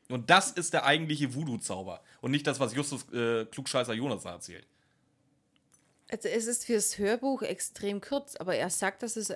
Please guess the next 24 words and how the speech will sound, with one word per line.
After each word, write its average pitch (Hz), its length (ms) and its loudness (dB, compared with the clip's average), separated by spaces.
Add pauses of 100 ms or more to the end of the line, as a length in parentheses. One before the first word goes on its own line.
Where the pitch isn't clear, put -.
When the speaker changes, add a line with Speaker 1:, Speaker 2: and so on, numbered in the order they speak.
(260)
Speaker 2:
eine 190 240 -2
Substanz 180 580 -6
ist 262 240 -4
und 226 180 -2
dass 208 240 -2
die 196 120 -6
dann 185 160 -2
nur 180 100 -2
scheintot 175 480 -4
gemacht 208 300 -4
werden 220 160 0
und 220 80 -2
dann 220 160 -2
wieder 220 160 -4
aufstehen. 170 400 -6 (1000)
Also 190 480 0
eigentlich 196 400 2
sagt 226 240 0
er 226 60 2
nichts 220 280 -2
Falsches, 220 540 2
nur 190 180 -2
extrem 190 680 -2 (260)
verkürzt. - 580 -6